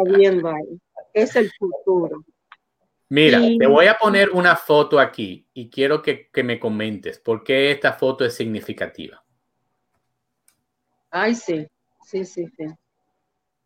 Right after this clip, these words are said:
Speaker 1: Como yo le expliqué que mi papá vino, oh, mi papá vino en el treinta y cinco,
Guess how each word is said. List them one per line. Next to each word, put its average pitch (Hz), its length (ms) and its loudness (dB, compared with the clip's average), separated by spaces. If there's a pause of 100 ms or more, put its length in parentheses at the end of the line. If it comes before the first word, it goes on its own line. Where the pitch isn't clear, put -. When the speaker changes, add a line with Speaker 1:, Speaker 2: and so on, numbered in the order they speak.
(160)
Speaker 1:
Como 233 260 0
yo 269 480 2 (140)
le 214 160 0
expliqué 208 760 0 (280)
que 214 120 0
mi 220 120 0
papá 220 360 0
vino, 233 520 0 (160)
oh, 185 160 0
mi 185 220 -2
papá 220 280 0
vino 320 240 0
en 254 80 0
el 208 140 2
treinta 208 340 0
y 180 80 -6
cinco, 190 600 -2